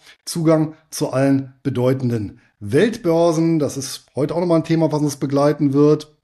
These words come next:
Denn durch die Anbindung an Interactive Brokers, eines der weltweit größten Brokerhäuser,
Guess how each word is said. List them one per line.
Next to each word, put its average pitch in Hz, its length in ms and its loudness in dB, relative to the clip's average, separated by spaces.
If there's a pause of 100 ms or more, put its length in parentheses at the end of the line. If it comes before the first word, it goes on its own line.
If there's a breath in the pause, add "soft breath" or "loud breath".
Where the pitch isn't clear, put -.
(640)
Denn 147 280 0
durch 131 160 -2
die 135 120 -12
Anbindung 143 320 0
an 127 100 -4
Interactive 135 560 -6
Brokers, 139 640 -2
eines 120 320 -6
der 110 280 -8
weltweit 110 340 -10
größten 160 460 0
Brokerhäuser, 131 920 0